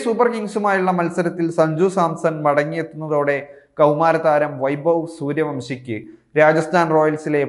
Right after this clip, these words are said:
പ്ലേയിങ് ഇലവനിലെ സ്ഥാനം നഷ്ടമാകുമോ എന്നതാണ് വലിയ ചോദ്യമായി ഉയർന്നു വരുന്നതും. ഈ സീസണിൽ സഞ്ജുവിന്റെ അഭാവത്തിൽ അഞ്ചു മത്സരങ്ങളിൽ പതിനാലുകാരൻ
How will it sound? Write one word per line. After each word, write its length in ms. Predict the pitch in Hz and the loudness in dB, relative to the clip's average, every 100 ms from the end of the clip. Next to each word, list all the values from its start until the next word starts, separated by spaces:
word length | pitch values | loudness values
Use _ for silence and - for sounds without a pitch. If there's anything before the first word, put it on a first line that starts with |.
| - | 0
പ്ലേയിങ് 360 | 156 160 170 165 | 2 2 0 -2
ഇലവനിലെ 400 | 160 156 151 143 143 | -2 -2 -2 -4 -4
സ്ഥാനം 380 | - 139 143 143 139 | -2 -2 -2 -6 -8
നഷ്ടമാകുമോ 760 | 135 - 156 151 143 143 147 147 135 | -10 -2 -2 0 -2 -2 -2 -2 -4
എന്നതാണ് 460 | 139 135 131 127 123 - _ - | -2 0 0 -2 -10 -14 _ -2
വലിയ 220 | 135 151 156 | 0 0 -2
ചോദ്യമായി 440 | 151 139 139 131 117 120 | -4 -4 -2 -2 -2 0
ഉയർന്നു 280 | 131 131 123 | 0 0 -4
വരുന്നതും. 380 | 117 98 127 151 - _ _ - 240 | -4 -4 -4 -6 -12 _ _ -2 0
ഈ 20 | 240 | 0
സീസണിൽ 420 | 233 226 214 208 180 - - | 0 2 2 0 -4 -10 -2
സഞ്ജുവിന്റെ 500 | 180 175 165 196 196 196 | 0 2 0 0 4 4
അഭാവത്തിൽ 500 | 160 175 175 180 180 175 143 _ 170 | 4 4 4 0 -2 -2 -6 _ 0
അഞ്ചു 200 | 190 240 | 2 0
മത്സരങ്ങളിൽ 600 | 214 180 196 196 185 175 160 | 0 0 0 0 0 0 2
പതിനാലുകാരൻ 640 | 165 175 190 185 175 165 | 0 2 0 2 2 2